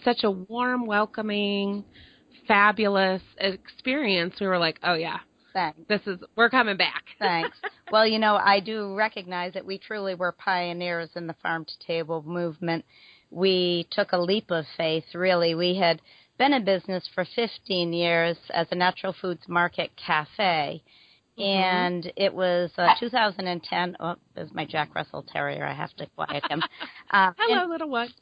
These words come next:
Speaker 2: two thousand and ten, uh, it was really a, a combination of things from, you know, viewing Food Inc, uh, and realizing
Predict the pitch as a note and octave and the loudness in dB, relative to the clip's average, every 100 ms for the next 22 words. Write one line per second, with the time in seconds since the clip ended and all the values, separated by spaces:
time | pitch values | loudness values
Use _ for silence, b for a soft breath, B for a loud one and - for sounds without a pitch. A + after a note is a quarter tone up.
0 | - - D#4+ D4 C#4 C4+ A#3+ G#3+ G#3+ - | -4 0 4 6 6 6 2 0 -4 -8
1 | - D4+ C4 A3 A3 - b b b _ | -2 2 2 2 -2 -8 b b b _
2 | - A#3 A#3 B3 B3+ G#3+ B3+ C#4+ B3 G3+ | -6 -2 -2 -2 -2 -2 0 2 4 2
3 | - - G#3+ - - C#4+ C4+ A3 A#3 C#4 | -2 -6 -6 -6 -2 0 0 0 -2 -6
4 | - A3+ G#3 A3 G#3 G#3 - - G#3 G3 | -6 -6 -6 -2 -4 -4 -8 0 2 4
5 | G3 F#3+ - G#3 G3 F3 A3 A3+ A3+ G#3+ | 2 -2 -6 -2 0 0 0 2 2 0
6 | - B3 A#3 A3 A#3 G#3+ G#3 - b b | -4 0 2 4 4 2 0 -10 b b
7 | b b b - A3 G3+ G3+ A3 G#3+ A3+ | b b b 0 4 4 4 0 -2 2
8 | C4 C#4 A#3+ A3 A3 A3+ A3 G#3+ G#3+ | 4 6 6 6 4 -2 -4 -2 -4